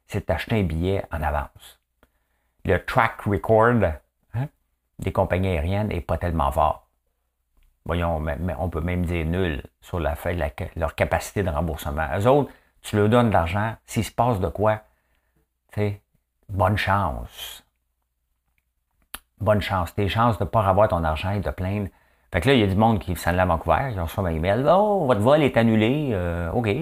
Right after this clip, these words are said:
parfait. Peux-tu revoir mon argent ? » « Non, non, non, non, non. En prendre douze semaines. » Hey, c'est du financement, ça. Air Transat se finance, puis Air Canada, puis toutes les compagnies aériennes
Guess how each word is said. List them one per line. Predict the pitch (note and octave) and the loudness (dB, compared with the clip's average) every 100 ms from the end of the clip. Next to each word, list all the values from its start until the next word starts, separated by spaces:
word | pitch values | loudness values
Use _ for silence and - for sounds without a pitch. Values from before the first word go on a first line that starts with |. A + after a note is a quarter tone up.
| F3 - | -6 -8
parfait. | - - C#3+ - _ _ _ _ | -10 -10 -12 -14 _ _ _ _
Peux-tu | - - | -6 0
revoir | F#2+ G2+ G2+ | 2 4 4
mon | F#2 | 2
argent ? » « | E2 G#2+ B2 _ | 0 -4 -8 _
Non, | E2 | -4
non, | D#2 | -2
non, | D2 | -2
non, | C#2+ D#2 | -4 -6
non. | - _ _ | -8 _ _
En | - | -6
prendre | - D#2+ E2 | -4 -2 -2
douze | F2+ E2 | -2 -4
semaines. » | - D2+ G#2+ - _ _ - | -4 -6 -6 -10 _ _ -6
Hey, | A#2 A#2+ | -2 -2
c'est | - | -4
du | E2+ E2 | -6 -6
financement, | - C3+ B2+ E2 - B2+ A2+ | -6 -6 -4 -6 -6 -8 -10
ça. | F#2 - _ _ _ _ | -12 -14 _ _ _ _
Air | - C3 - | 2 2 4
Transat | A#2+ G2 C3+ - | 2 4 2 0
se | D#2 | -4
finance, | - - F#2+ G#2 C3 F#2+ - - | -4 -4 -2 -2 -4 -8 -10 -12
puis | - | -6
Air | C#2 E2 | -2 -2
Canada, | - D#2 E2+ A#2+ | -2 -2 0 -2
puis | - | -4
toutes | - | -6
les | C#3 | -4
compagnies | F#2 D#2+ D#2+ D2 | -2 -2 -2 -4
aériennes | C2 F2 A2+ A2 | -6 -4 -4 -4